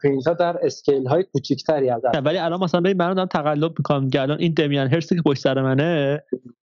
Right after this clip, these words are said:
Speaker 2: اه، که پرینته، خب طبیعتاً
Speaker 1: آره.
Speaker 2: از اون کارنسیه،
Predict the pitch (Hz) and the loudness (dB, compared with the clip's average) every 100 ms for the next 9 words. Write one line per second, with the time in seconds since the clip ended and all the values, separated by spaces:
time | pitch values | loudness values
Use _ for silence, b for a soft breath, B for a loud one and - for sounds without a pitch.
0 | - 143 135 131 127 - _ - 147 131 | 0 0 2 -2 -4 -8 _ -4 -2 -2
1 | - - - - 160 156 123 104 123 113 | -8 -14 -8 -2 0 0 -2 0 -2 0
2 | 123 120 120 117 120 113 131 139 - 139 | 0 0 0 0 0 0 0 0 0 0
3 | 131 131 131 131 135 156 185 | 0 -2 0 0 2 0 -2